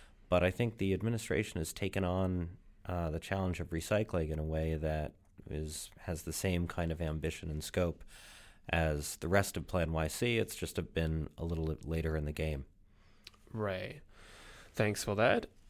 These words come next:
Speaker 2: And, um, I think another top,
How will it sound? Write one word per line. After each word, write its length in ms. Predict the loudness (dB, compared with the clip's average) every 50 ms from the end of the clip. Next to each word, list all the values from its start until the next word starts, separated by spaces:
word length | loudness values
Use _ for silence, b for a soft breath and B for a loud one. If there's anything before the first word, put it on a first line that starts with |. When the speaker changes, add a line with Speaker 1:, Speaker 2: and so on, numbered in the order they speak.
| 4
Speaker 2:
And, 420 | 8 10 10 10 10 8 6 8 10
um, 380 | 12 12 12 12 10 8 6 4 2 2 2
I 80 | 4 8
think 240 | 8 8 6 6 0 -2 0
another 300 | 2 6 8 8 8 8
top, 400 | 6 4 4 6 6 6 6 2